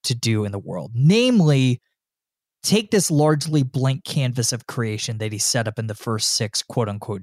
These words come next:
days, right? And fill it, because that's what he did, right? That's what, that's what he did. He came out of the scene with this massive creative work and then appointed us as his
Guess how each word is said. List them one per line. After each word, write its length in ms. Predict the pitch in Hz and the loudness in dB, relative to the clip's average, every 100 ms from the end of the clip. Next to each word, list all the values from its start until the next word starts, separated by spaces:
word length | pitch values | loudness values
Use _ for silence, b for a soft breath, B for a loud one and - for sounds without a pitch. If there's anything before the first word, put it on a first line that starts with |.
| - | -8
days, 600 | 113 104 98 147 185 - - | -4 -4 -2 -2 -2 -4 -6
right? 240 | 117 139 180 b b b _ 143 | -2 -2 -4 b b b _ 0
And 140 | 170 | 2
fill 200 | 359 320 | 4 2
it, 100 | - _ _ 151 | 0 _ _ 0
because 180 | 180 | 2
that's 160 | 240 285 | 2 2
what 100 | 240 | 2
he 140 | 311 | 2
did, 180 | - - - _ _ - | 2 -2 -10 _ _ -4
right? 240 | 123 196 | -2 0
That's 180 | 208 185 | 0 2
what, 140 | 202 349 | 2 2
that's 320 | - 190 - | 0 -2 -2
what 80 | - | -4
he 80 | 226 | -4
did. 140 | 151 | -4
He 120 | 131 135 | -4 -4
came 280 | - 262 | 0 2
out 100 | 277 | 2
of 40 | 226 | 2
the 80 | 196 | 0
scene 260 | - 185 | 2 2
with 100 | 151 | 2
this 200 | 135 123 | 0 0
massive 440 | 135 156 214 - 180 | 0 2 0 -2 -8
creative 320 | - 165 139 | -6 -4 -4
work 400 | 123 120 117 - B B B B B - | -2 2 0 -2 B B B B B 0
and 240 | 156 147 147 | 4 4 4
then 520 | 151 147 143 135 - _ - | 4 4 4 2 -2 _ -8
appointed 640 | 131 - - 180 170 151 | -8 -8 0 2 4 2
us 200 | 131 - | 2 0
as 100 | 123 | -2
his 140 | 120 | -2